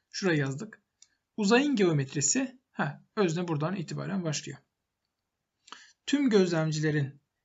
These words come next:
kendilerini merkezde görmelerini sağlayacak şekilde olmalıdır. Uzay geometrisi olmalıdır.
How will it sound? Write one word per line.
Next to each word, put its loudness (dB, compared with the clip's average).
kendilerini 2
merkezde 0
görmelerini 0
sağlayacak -2
şekilde -4
olmalıdır. -2
Uzay 4
geometrisi -2
olmalıdır. 0